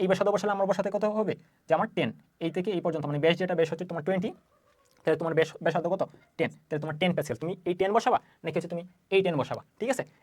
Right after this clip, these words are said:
এটার মিনিং হচ্ছে কি এরকম, মানে তোমার কিন্তু দুইটাই খেয়াল রাখতে হবে। তুমি just আর স্কয়ার লিখে ফেলবা না, তুমি লিখবা সূত্রটা এরকম, পাই into r into r, ঠিক আছে? তো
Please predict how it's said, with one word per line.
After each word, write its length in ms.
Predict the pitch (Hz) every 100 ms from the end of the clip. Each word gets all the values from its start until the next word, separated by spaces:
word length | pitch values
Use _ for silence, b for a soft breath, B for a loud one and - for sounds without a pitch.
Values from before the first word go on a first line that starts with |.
| b
এটার 140 | 185 220
মিনিং 120 | 214
হচ্ছে 140 | 214 226
কি 40 | 190
এরকম, 140 | 170 143
মানে 100 | 156
তোমার 120 | 185 185
কিন্তু 120 | 214 180
দুইটাই 160 | 185 202
খেয়াল 120 | 165
রাখতে 120 | 156
হবে। 100 | 139 165
তুমি 100 | 185 b b 165
just 180 | 226 - B B B
আর 80 | 190 185
স্কয়ার 180 | 202 202
লিখে 120 | 185
ফেলবা 140 | 156 143
না, 40 | 147
তুমি 120 | 160 165
লিখবা 160 | 175 165
সূত্রটা 200 | 170 156
এরকম, 160 | 147 220 - - _ _ -
পাই 140 | 180 175
into 160 | 170 151 - - _ - _ _ 147 156
r 20 | 160
into 180 | 147 147 - - - _ - 135
r, 20 | - -
ঠিক 100 | 190
আছে? 80 | 135 _
তো 60 | -